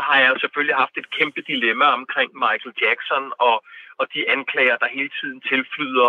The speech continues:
omkring, øh, dengang han var i live. Jeg har, øh, svært, for ikke at sige umuligt, ved at fjerne Michael Jackson og Jackson Five, og hvad han ellers har været involveret i for min musikalske værktøjskasse. Han betyder for meget for mig, og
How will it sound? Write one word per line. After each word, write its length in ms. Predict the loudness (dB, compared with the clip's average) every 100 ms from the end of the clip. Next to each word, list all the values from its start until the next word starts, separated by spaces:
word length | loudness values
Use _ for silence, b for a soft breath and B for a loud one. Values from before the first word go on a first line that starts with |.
| 2
omkring, 360 | -2 -2 0 -2 -2 -4
øh, 100 | -2 -6
dengang 320 | -2 -2 -2 -4
han 80 | -2
var 140 | 0 0
i 100 | -4 -12
live. 320 | -10 -8 -10 B B B B B B 0
Jeg 100 | 2 2
har, 380 | 4 4 2 0 0
øh, 160 | -2 -2 0
svært, 300 | 2 2 -2 _ _ _
for 80 | 0
ikke 200 | 0 0 -8
at 60 | -12
sige 160 | -14 -14 -16
umuligt, 500 | -14 -12 -6 -6 -4 2
ved 140 | 4 2 -2 B B B -4 -2
at 80 | -2 0
fjerne 320 | 2 2 2 2
Michael 280 | 0 -2 -2 0
Jackson 400 | 0 0 0 0 0
og 40 | 2
Jackson 340 | 2 2 -2 2
Five, 260 | 4 4 2
og 60 | -2
hvad 100 | -2
han 60 | -4
ellers 180 | -8 -8
har 60 | 0
været 120 | 0 0
involveret 460 | -2 -2 -2 -2 -4
i 40 | -6 -8
for 60 | -4
min 120 | -4 -2
musikalske 560 | -2 -2 -2 -4 -4 -4 -2
værktøjskasse. 840 | -2 -4 -8 -6 -2 0 0 -6 B B B B B -4
Han 80 | -2 2
betyder 400 | 4 4 4 2
for 80 | 2 4
meget 240 | 6 4 2
for 80 | 0 2
mig, 120 | 2 2
og 60 | 0